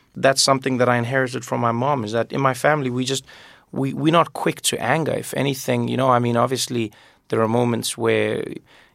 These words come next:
you find things ridiculous or ludicrous, but not quick to anger. Rather, rather find a way to laugh about it or to minimize it using humor.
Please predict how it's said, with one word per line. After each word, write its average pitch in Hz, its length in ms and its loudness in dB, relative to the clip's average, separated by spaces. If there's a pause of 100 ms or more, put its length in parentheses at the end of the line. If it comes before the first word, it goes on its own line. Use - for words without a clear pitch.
you 113 100 -4
find 120 400 4
things 110 360 -2
ridiculous 120 760 0
or 104 80 -2
ludicrous, 131 680 -2 (420)
but 123 800 2
not 170 440 0
quick 196 220 -4
to - 140 -2
anger. 139 280 0
Rather, 139 440 4
rather 139 320 2
find 143 320 0
a 131 60 0
way 127 180 0
to 123 180 -6
laugh 117 460 4
about 120 500 0
it 117 180 -6
or 120 160 -2
to 113 420 -4 (480)
minimize 131 680 4
it - 280 -6 (320)
using 120 640 0
humor. 117 500 -6